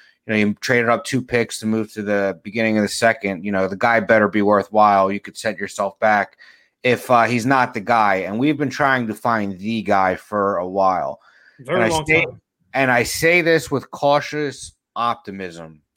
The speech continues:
Speaker 1: I think we found the guy. He by far exceeded expectations when he came in. I think he needed to do exactly what he did for guys like Jarrett and I to believe in him. Um,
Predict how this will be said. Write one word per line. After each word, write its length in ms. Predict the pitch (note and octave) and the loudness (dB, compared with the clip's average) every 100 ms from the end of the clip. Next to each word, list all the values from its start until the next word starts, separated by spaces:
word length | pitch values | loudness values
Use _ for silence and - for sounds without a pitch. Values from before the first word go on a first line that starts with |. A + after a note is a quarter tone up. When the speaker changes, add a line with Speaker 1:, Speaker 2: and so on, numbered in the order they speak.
| - | -10
Speaker 1:
I 160 | G2+ G2 | -8 -8
think 440 | - C3 C3 A#2 | -8 -6 -4 -6
we 100 | A2+ | -10
found 480 | G#2 A2+ G#2 G2+ F#2+ | -6 0 0 0 -2
the 60 | F2+ | -4
guy. 480 | F#2 F2 D2 C2+ - _ - _ _ _ | -2 0 -2 -6 -14 _ -20 _ _ _
He 520 | B2+ C3 C3+ B2+ - - | -2 2 2 0 -6 2
by 220 | B2 C#3 | 4 4
far 380 | C#3 C3 C3+ C3 | 2 4 4 4
exceeded 500 | A#2 - C3+ D3 D3 | 2 -2 0 2 2
expectations 920 | B2 B2 - C#3 C3+ A#2+ A#2+ C3 B2 | 2 0 -2 -2 -2 -6 -6 -8 -8
when 120 | G#2+ G#2 | -8 -8
he 80 | |
came 320 | F#2+ A2+ A#2 A2 | -8 -8 -6 -2
in. 140 | A2 | 0
I 120 | A2 | -2
think 220 | A2+ E3+ F3 | -2 -6 -6
he 120 | F#3 | -6
needed 420 | E3 C#3 C3+ B2 | -2 2 2 0
to 120 | A#2+ | -4
do 540 | G2 D#2+ A2 A2+ A#2 A#2 _ _ - | -8 -4 -2 -2 -6 -12 _ _ -16
exactly 480 | G2 A#2+ A#2+ - | -4 -2 -2 -2
what 220 | G#2+ A2+ G2+ | -2 -2 -2
he 100 | G#2+ | -4
did 400 | F2 G#2 A2 - | -2 0 0 -2
for 160 | G2+ | -8
guys 380 | F2 G2+ G2+ G2+ | -2 0 2 0
like 180 | G2+ F2+ | -2 -6
Jarrett 400 | G2 F#2+ G2+ F2+ | -2 0 0 -2
and 80 | G#2+ | -2
I 360 | G#2+ G#2 G2 - | 0 0 -4 -8
to 460 | - A2 G#2+ G#2 F#2+ _ _ _ | -6 -2 0 0 -4 _ _ _
believe 380 | A2 G2+ A2+ G#2 | -6 0 2 2
in 200 | G2 A2+ | 0 0
him. 400 | A2 A#2 A2+ G#2+ _ - - _ - | 2 2 2 -2 _ -20 -20 _ 0
Um, 580 | F#2+ F#2+ F#2+ F#2 F#2+ | 4 6 4 2 -4